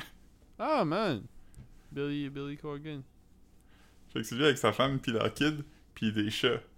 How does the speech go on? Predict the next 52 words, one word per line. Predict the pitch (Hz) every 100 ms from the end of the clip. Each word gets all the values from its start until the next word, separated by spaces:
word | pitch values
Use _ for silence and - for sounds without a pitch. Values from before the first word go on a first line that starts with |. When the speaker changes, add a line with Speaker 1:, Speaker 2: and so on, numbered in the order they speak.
| - -
Speaker 2:
C'est | -
comme, | 117 107 104 - -
il | -
y | 113
a |
un | 113
feature | - 117 - 139
sur | 143 135
lui, | 135 101
là, | 98
puis | 110 110
son, | 104 104 104 98 131
Speaker 1:
Of | -
course | 311 240
que, | 165
of | 151 160
course | 269 220
Speaker 2:
son, |
Speaker 1:
que | 139 98
Billy | 127 127
Speaker 2:
euh, |
Speaker 1:
Corgan | - 120 113 123
aime | 120 110
les | 107 104
chats, | - 120 110
man. | 104 101 104
Speaker 2:
<laughs> | - - - - - - - - - - - -
Ouais, | 135 - - - - -
c'est | - - -
son | - 113
Speaker 1:
C'est |
pas, | 110 110
c'est, | 107
Speaker 2:
militantisme | 113 101 92 117
Speaker 1:
c'est, | 113
c'est | 123
pas | 165
un, | 101
Speaker 2:
au | 95
Speaker 1:
c'est | -
pas | 160 135
un | 107
gars | 110 127
de, | 117 110 104 104 107 117 101
c'est | -
pas | - 131
un | 110
gars | 113 104
de |
chien | - - 113 113
certain, | 120 107 - 104 117
là. | 135